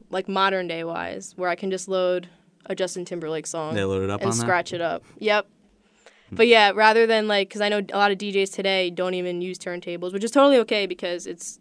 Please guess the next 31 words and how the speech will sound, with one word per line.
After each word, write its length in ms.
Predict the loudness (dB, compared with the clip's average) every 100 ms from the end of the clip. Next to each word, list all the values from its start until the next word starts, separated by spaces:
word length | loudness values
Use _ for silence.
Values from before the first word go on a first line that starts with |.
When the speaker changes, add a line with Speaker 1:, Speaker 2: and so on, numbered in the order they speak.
| _
Speaker 1:
too 180 | -6 -4
heavy 400 | -2 -4 -6 -6
and 280 | -8 -10 -12
a 80 | -12
complete, 500 | -12 -8 -8 -8 -12 _ -12
Speaker 2:
Mm-hmm. 220 | -10 -8
Speaker 1:
like, 140 | -6 -4
waste 260 | -2 -4
of 60 | -8
time, 280 | -8 -8 -8
honestly, 300 | -8 -10 -10
'cause 140 | -12 -10
you 60 |
can 100 | -8
do 60 | -8
the 80 | -8
same 240 | -8 -8
thing 300 | -8 -12 -10
almost 400 | -10 -12 -14 -12
with 300 | -12 -12 -18 -14
any 180 | -10 -8
small 320 | -8 -8 -8
controller. 460 | -12 -14 -12 -12 -12
But 260 | -12 -10
Speaker 2:
Hmm. 120 | -10 -12 -2
Speaker 1:
I 120 | 0
like 200 | 2 2
looking 260 | -2 -6 -8
vintage 640 | -8 -8 -8 -10 -12 -18 -16
and 380 | -14 -12 -14 -10
Speaker 2:
Yeah. 200 | -8 -8